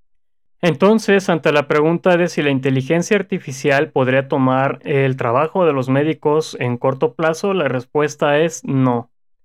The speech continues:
Yo creo que esto se va a lograr hasta que no se logre romper la barrera de la inteligencia artificial de memoria limitada. Es decir, que logre pasar por lo menos a la teoría,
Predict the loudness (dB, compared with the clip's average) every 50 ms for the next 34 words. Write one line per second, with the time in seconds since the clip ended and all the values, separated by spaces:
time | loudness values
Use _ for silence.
0 | _ _ _ _ _ _ _ _ -4 0 0 0 0 0 -2 -2 0 0 0 2
1 | 2 2 2 0 2 2 2 2 2 0 -6 -6 -2 0 0 2 2 2 0 0
2 | 0 2 0 0 0 -2 -4 -4 -4 -4 -4 -4 -4 -4 -2 -2 0 2 2 2
3 | 2 0 0 2 2 2 4 2 2 2 2 0 0 0 0 0 0 0 0 0
4 | 0 0 0 0 0 0 0 0 0 0 2 2 0 0 -2 -4 -8 -10 -6 -4
5 | -2 0 0 0 0 0 0 0 0 0 -2 -2 -4 -4 -4 -4 -4 -4 -2 -2
6 | -2 -2 0 0 0 0 0 -2 -4 -8 -8 -8 -8 -10 -8 -8 -8 -4 -2 -2
7 | 0 0 0 0 0 0 2 0 0 0 0 0 0 0 0 0 -2 -2 0 -2
8 | -2 -6 -10 _ _ _ _ _ _ _ _ _ _ -4 0 2 2 2 2 2
9 | 0 0 0 0 0 0 2 2 2 0 0 0 -2 -4 -2 -2 -2 -2 -2 -2
10 | -4 -2 0 0 0 2 2 0 0 0 0 -2 -2 -4 -8 -6 -4 -2 -2 0
11 | -2 -2 -2 -2 -2 -2 0 2 2 2 2 2 0 -2 -4